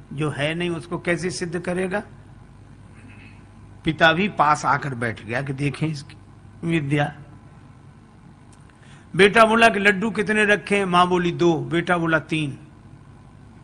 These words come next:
कहा, "कैसे?" बोले, "अभी सिद्ध कर देता हूं।" कहा, "गिनो।" माँ ने गिनना शुरू किया, एक लड्डू में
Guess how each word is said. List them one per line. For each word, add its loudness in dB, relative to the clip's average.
कहा, 4
"कैसे?" 2
बोले, 0
"अभी 2
सिद्ध -2
कर 2
देता -6
हूं।" -4
कहा, -2
"गिनो।" 2
माँ 4
ने 4
गिनना 4
शुरू 0
किया, 0
एक 4
लड्डू 4
में -4